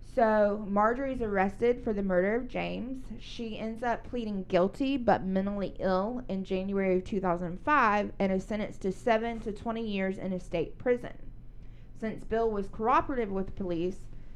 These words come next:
um, he showed, like, he took them on, like, a tour of her house and his house and to show them where everything was.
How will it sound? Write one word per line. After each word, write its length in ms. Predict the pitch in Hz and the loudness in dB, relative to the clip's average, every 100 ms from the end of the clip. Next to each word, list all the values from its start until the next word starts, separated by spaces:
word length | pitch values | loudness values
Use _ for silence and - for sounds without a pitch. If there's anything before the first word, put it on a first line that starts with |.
| - - - | -10 -10 -2
um, 440 | 185 180 175 175 | 0 2 0 -4
he 240 | - 196 208 | -2 -2 -2
showed, 440 | 190 240 226 220 | -2 0 0 2
like, 160 | 196 180 | -2 -2
he 160 | 233 | -4
took 260 | - 349 294 | 0 -2 -2
them 220 | 302 269 | -4 0
on, 120 | 220 | 0
like, 240 | 202 185 185 | 0 -2 2
a 440 | 185 175 175 170 - - - | 4 4 2 -2 -6 -10 -8
tour 720 | - - 262 220 175 165 - - - | -8 -2 4 8 8 8 4 -2 4
of 200 | 190 170 | 4 4
her 180 | 233 226 | 4 4
house 480 | 214 185 185 175 - - | 4 2 2 0 -2 -2
and 160 | 190 196 | -2 0
his 240 | 214 208 | 0 0
house 400 | 196 170 165 165 - - - - - | 0 2 0 -2 -8 -10 -10 -10 -8
and 240 | - 185 190 | -2 -2 -2
to 120 | 208 | -4
show 220 | 196 190 | 4 6
them 140 | 185 180 | 6 4
where 100 | 175 | 0
everything 340 | 175 175 165 | 0 -2 -4
was. 440 | 190 226 190 185 | 2 6 6 4